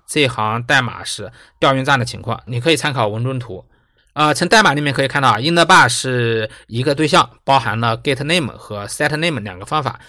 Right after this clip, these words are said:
你可以看到这两个方法都是在 for 函数内部定义的，并且这两个方法内部使用了 my name 和 test一两个变量。根据词法作用域的规则啊，内部函数 get name 和 set name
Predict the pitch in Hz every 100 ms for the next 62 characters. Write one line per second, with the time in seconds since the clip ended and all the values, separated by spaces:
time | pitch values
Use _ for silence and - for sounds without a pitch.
0 | - _ 117 117 156 131 143 127 113 170
1 | 117 120 156 147 98 98 147 131 123 120
2 | - 120 107 - - _ - 160 127 117
3 | 147 131 113 - 123 110 117 117 98 -
4 | _ _ - 202 143 202 156 123 143 147
5 | 131 175 156 117 120 95 110 127 117 95
6 | 98 - _ _ - 131 131 170 175 107
7 | - 104 - 135 135 135 151 - 107 92
8 | 95 123 120 117 135 143 - _ _ -
9 | 208 190 - 202 156 143 156 156 131 147
10 | 135 92 98 - - 185 147 123 110 120
11 | 127 113 135 135 170 131 - - 95 90
12 | 87 - 160 143 156 151